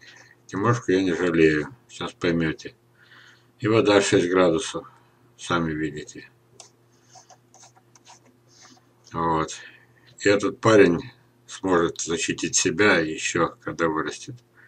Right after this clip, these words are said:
Мы вырастили целое поколение слабых мужчин, фактически трусов. Если мальчишка не умеет драться, он трус. Вот, у него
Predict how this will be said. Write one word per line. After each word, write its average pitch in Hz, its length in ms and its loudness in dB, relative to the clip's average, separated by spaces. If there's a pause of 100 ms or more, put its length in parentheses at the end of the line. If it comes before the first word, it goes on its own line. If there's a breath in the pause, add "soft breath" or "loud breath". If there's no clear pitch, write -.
(500 soft breath)
Мы 92 140 -2
вырастили 92 420 2
целое 92 320 2
поколение 85 640 0
слабых 82 520 -4
мужчин, 78 440 -8 (380)
фактически - 520 -8
трусов. - 440 -4 (640 soft breath)
Если - 240 -6
мальчишка 90 500 -2
не 87 120 -2
умеет 87 300 0
драться, 98 500 0
он 92 160 -2
трус. - 480 -2 (1400)
Вот, 78 300 -10
у 85 60 -6
него 87 380 -2